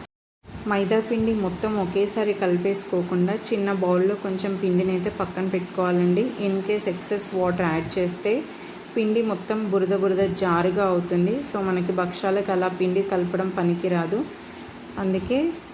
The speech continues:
కొంచెం సాఫ్ట్గా కలుపుకున్న తర్వాత ఇక్కడ పిండి చేతులకు అంటుకోకుండా మంచిగా కలిపేసుకున్న తర్వాత లాస్ట్లో ఇలా ఒక టేబుల్ స్పూన్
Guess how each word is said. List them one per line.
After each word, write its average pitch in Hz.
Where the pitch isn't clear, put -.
కొంచెం 220
సాఫ్ట్గా 202
కలుపుకున్న 190
తర్వాత 180
ఇక్కడ 220
పిండి 240
చేతులకు 233
అంటుకోకుండా 190
మంచిగా 226
కలిపేసుకున్న 190
తర్వాత 175
లాస్ట్లో 202
ఇలా 190
ఒక 180
టేబుల్ 185
స్పూన్ 226